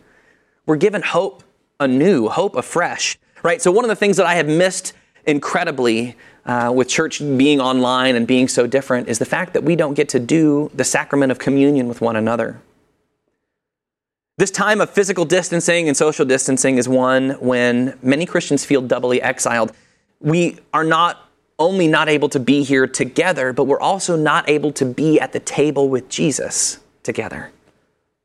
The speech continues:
It's a strange, strange time. But today, our, our act, just you being here today, our act of spiritual communion with one another, allowing us to feast on the words of God,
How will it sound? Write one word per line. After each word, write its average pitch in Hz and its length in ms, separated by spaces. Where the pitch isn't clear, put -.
It's - 80
a 131 60
strange, 175 400
strange 147 360
time. 123 460
But 156 100
today, 160 360
our, 143 300
our 170 220
act, - 460
just - 320
you 196 260
being 185 460
here 202 200
today, 190 320
our 165 220
act 156 260
of 143 60
spiritual 185 480
communion 165 460
with 139 160
one 151 160
another, 143 440
allowing 139 340
us 135 120
to 131 60
feast 139 460
on 131 120
the 127 60
words 127 360
of 147 100
God, 151 320